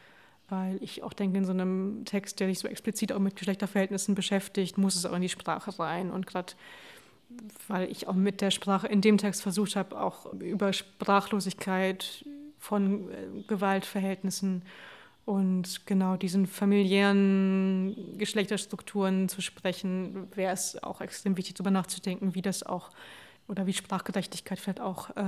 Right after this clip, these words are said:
hergestellt werden kann darin. Also ich fand's schon extrem spannend, jetzt nochmal ranzugehen, weil ich den Text ja auch, ich glaube, schon f-, eher f-, letztes Jahr im Frühjahr beendet habe und jetzt lag der länger, jetzt gab's schon diese zwei Aufführungen.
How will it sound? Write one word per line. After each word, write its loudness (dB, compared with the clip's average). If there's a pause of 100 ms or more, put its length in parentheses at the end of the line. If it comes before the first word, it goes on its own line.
hergestellt 0
werden -2
kann -2
darin. -2 (560)
Also 4
ich 2
fand's 8
schon 6
extrem 6
spannend, 8
jetzt 6
nochmal 8
ranzugehen, 6
weil 2
ich -4
den 0
Text -6
ja 2
auch, -4 (480)
ich -14
glaube, 2
schon 6
f-, 2
eher 2
f-, -6
letztes 2
Jahr 6
im 6
Frühjahr 4
beendet 4
habe 2
und 6
jetzt 0
lag 6
der 2
länger, 8
jetzt 0 (240)
gab's -2
schon 2
diese 2
zwei 4
Aufführungen. 4